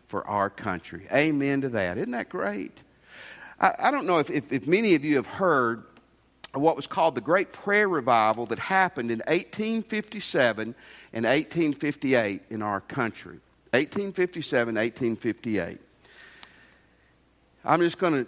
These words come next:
touch on this. I had to do a long paper in seminary, uh, ab-, about this years ago, and I, I tried to block it from my memory because it was so painful. But they said in eighteen fifty-seven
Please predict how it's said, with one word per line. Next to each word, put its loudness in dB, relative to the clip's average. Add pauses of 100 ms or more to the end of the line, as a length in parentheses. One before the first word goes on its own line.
(120)
touch 2
on 0
this. 0
I 0
had 0
to -10
do 2
a 4
long 2
paper 0
in -2
seminary, 0
uh, -4
ab-, -6
about 0
this -6
years -2
ago, 0
and -6
I, -4
I -10
tried -2
to -4
block 0
it -16
from -4
my -2
memory -2
because -8
it -4
was -12
so -4
painful. -2
But -2 (1200)
they 8
said 0
in 0
eighteen 0
fifty-seven 0